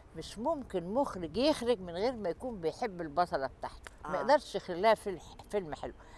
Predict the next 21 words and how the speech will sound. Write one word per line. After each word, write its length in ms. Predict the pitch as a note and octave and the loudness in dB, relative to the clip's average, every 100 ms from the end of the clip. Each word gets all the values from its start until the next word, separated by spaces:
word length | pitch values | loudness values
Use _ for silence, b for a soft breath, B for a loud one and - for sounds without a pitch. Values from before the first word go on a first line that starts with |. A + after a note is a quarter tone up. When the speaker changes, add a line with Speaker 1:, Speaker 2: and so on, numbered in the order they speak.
| B | B
Speaker 2:
آه. 200 | C#3+ D3+ | -14 0
Speaker 1:
ده 80 | F3+ | 4
هو 260 | B3 C4+ G#3+ | 6 6 4
حتى 320 | C#4 - F#3 | 4 4 2
بنتريق 600 | E3+ D#3+ - D4 C4 F3 | 2 -4 8 10 10 10
عليه 360 | F#3 A3+ C4 A#3 | 10 8 6 4
بعد 360 | F3+ C4 A3+ G3 | 6 6 6 2
ما 120 | F#3 | 2
طلق 320 | B3+ B3+ G3+ | 4 6 6
فاتن 360 | - A#3 G#3+ D#3 | 6 2 2 -4
حمامة، 320 | G3+ G3 F#3 | 2 2 2
حبها 880 | - G#3 F3+ F#3 D4 D#4 D#4 E3+ F3+ | 6 6 6 10 12 12 12 8 -4
Speaker 2:
آه. 60 | - | 4
Speaker 1:
وهو 240 | F#3+ B3 A#3 | 10 10 10
بيخرج 460 | F#3 - F#3 E3+ | 6 2 0 2
لها. 220 | E3+ D#3 - b b b | 4 4 2 b b b
Speaker 2:
آه. 380 | F3+ G3 G3 G#3 | 4 6 4 2
Speaker 1:
لازم 680 | F#3 G3 D4+ E4 G3 E3+ D3+ | -2 8 10 10 8 0 -2
المخرج 600 | D3+ F3 C4+ - F#3+ C#3+ | -6 -2 -2 -2 -4 -2
يحب 360 | D3 - B3+ E3+ | -2 2 0 0
البطلة 460 | D3+ F#3+ A#3 D#3 | -2 -2 -2 -4